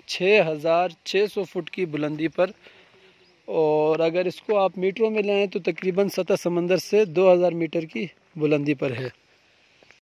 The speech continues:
तो जनाब, ये थी हमारी आज की वीडियो जिसमें हमने आपको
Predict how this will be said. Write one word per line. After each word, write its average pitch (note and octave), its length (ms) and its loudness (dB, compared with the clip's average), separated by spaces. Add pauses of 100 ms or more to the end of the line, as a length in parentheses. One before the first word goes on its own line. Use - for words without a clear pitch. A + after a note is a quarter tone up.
तो A3 80 -6
जनाब, G3 420 2
ये G#3+ 200 6
थी A3 180 -2
हमारी F#3+ 400 4
आज F#3+ 260 4
की A3 140 -12
वीडियो G#3 420 -2
जिसमें G3 400 -6
हमने F#3+ 300 -2
आपको F#3 460 2